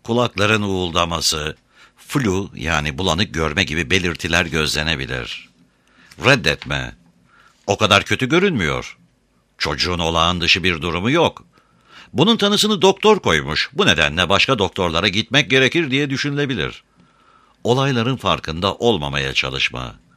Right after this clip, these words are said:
Başka şeylerle çok fazla meşgul olup çocuğun sorunuyla ilgilenmeye zaman bulamama.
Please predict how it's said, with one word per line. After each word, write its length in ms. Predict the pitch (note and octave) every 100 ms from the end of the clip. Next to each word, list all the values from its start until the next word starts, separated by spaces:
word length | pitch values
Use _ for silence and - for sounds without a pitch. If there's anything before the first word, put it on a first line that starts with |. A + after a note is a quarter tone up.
| _ _ _ - -
Başka 340 | C3 - G3+
şeylerle 560 | G3 E2 C#2+ C#2 C#2+ E2
çok 240 | - D#3+
fazla 320 | - D#2+ C#2+
meşgul 440 | D#2+ E2 - F#2 E2
olup 240 | D#2 F#2
çocuğun 380 | - A#2 G2 D3
sorunuyla 540 | - B2+ A#2 C#3 B2+
ilgilenmeye 720 | A#2+ G2 F2+ F#2+ F2+ E2 F2+
zaman 400 | F2+ D#2+ E2+ F2
bulamama. 580 | C#2+ C#2+ C2+ B1 A#1 A1+